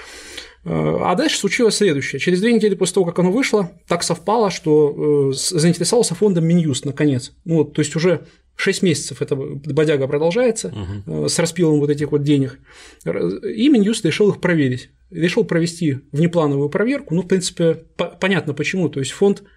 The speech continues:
Speaker 1: он, какой-то фонд поддержки сми ведёт политическую кампанию, да, которую не может вести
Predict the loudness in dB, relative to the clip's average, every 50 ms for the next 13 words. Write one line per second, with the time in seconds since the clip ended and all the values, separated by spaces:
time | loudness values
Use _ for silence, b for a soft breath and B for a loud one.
0 | b b b 0 0 0 0 -2 -6 -4 -2 0 2 2 0 0 0 0 -2 0
1 | 0 -2 -2 0 0 -2 -2 -2 -6 -8 -4 -2 -2 -2 -2 -4 -6 -6 -4 -2
2 | 0 0 0 0 0 0 0 0 -2 -6 -10 -8 -8 -8 -6 -4 -4 -4 -2 0
3 | 0 0 0 0 0 2 2 0 0 -2 B B B B B -2 0 2 2 4
4 | 4 4 4 4 4 4 2 2 0 -2 -4 -6 -6 -6 -6 -6 -6 -6